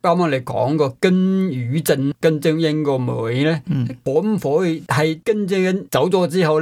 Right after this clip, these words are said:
Speaker 1: 頂上佢嘅，
Speaker 2: 嗯。
Speaker 1: 我覺得呢度都有難度嘅。
Speaker 2: 點解呢？
Speaker 1: 點解呢？
Speaker 2: 嗯。
Speaker 1: 佢，佢仲好後生，三十歲左右呢，
Speaker 2: 嗯。
Speaker 1: 仲有佢冇任何軍隊嘅支撐，喺呢啲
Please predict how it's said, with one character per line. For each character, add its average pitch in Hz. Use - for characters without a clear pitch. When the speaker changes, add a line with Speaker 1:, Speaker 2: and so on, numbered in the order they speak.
Speaker 1:
頂 160
上 165
佢 147
嘅， 165
Speaker 2:
嗯。 147
Speaker 1:
我 143
覺 156
得 156
呢 170
度 131
都 147
有 135
難 110
度 107
嘅。 -
Speaker 2:
點 170
解 127
呢？ 135
Speaker 1:
點 185
解 156
呢？ 147
Speaker 2:
嗯。 135
Speaker 1:
佢， 165
佢 151
仲 160
好 143
後 156
生， 151
三 185
十 175
歲 147
左 143
右 127
呢， 127
Speaker 2:
嗯。 156
Speaker 1:
仲 143
有 175
佢 147
冇 135
任 160
何 123
軍 196
隊 165
嘅 240
支 185
撐， 175
喺 147
呢 180
啲 185